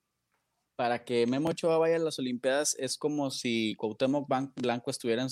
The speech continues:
en, en activo y no lo lleváramos, ¿no?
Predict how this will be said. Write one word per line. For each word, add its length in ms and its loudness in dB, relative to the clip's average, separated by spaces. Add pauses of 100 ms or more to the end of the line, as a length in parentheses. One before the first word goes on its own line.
(120)
en, 300 -10 (280)
en 160 -2
activo 420 6
y 120 8
no 100 6
lo 140 8
lleváramos, 680 4
¿no? 200 -8